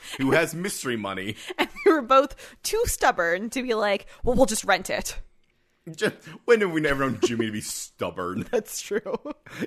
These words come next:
Speaker 1: It sounds like this is the only way that situation
Speaker 2: This
Speaker 1: would
Speaker 2: is
Speaker 1: go.
Speaker 2: the path of least resistance for Jimmy. <laughs> Um, so Marissa's real sad and they have to cuddle in bed.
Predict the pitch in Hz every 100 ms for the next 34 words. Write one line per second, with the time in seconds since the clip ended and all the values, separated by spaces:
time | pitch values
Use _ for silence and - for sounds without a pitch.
0 | - 185 180 202 190 170 151 135 135 135
1 | 120 117 113 104 101 98 - 90 - 92
2 | 92 - 95 110 95 104 226 226 - 220
3 | 190 220 208 208 - - 113 220 - -
4 | 202 185 202 - - 165 202 - - _
5 | - - 359 - - - 605 - _ _
6 | _ - 233 226 226 220 - 269 277 285
7 | 294 240 240 240 233 190 208 202 214 -
8 | - 214 202 202 202 76 113